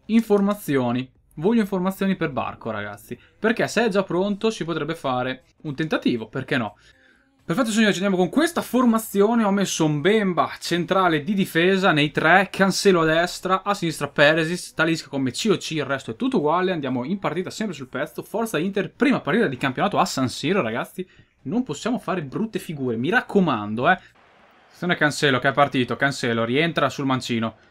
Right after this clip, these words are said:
Cancelo si fa vedere subito Leon Gare-, Goretzka. Prova a servirlo in mezzo Rashford!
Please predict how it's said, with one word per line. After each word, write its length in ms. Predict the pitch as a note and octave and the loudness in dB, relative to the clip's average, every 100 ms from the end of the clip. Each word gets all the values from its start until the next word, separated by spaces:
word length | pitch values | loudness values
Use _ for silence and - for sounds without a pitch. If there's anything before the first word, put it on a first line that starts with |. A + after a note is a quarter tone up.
| _ | _
Cancelo 480 | - E3 D3+ A#2+ A#2 | 0 2 4 2 0
si 120 | - | -4
fa 140 | - D#3 | 0 2
vedere 300 | E3 D#3+ E3+ | 4 2 2
subito 260 | F3+ E3 | -2 2
Leon 160 | D3 D3 | 2 4
Gare-, 300 | C#3+ C3 C#3+ | 2 2 2
Goretzka. 500 | D3 C3+ A#2 - - - - - - - - - - | 2 2 0 -4 -6 -8 -14 -12 -14 -14 -16 -20 2
Prova 180 | A#3+ | 8
a 40 | D#4 | 12
servirlo 280 | F4+ F#4 G4+ | 12 12 12
in 60 | |
mezzo 220 | G#4 G4 | 12 12
Rashford! 640 | G#4 G#4+ - G#4 F#4 B3+ | 12 12 12 12 12 10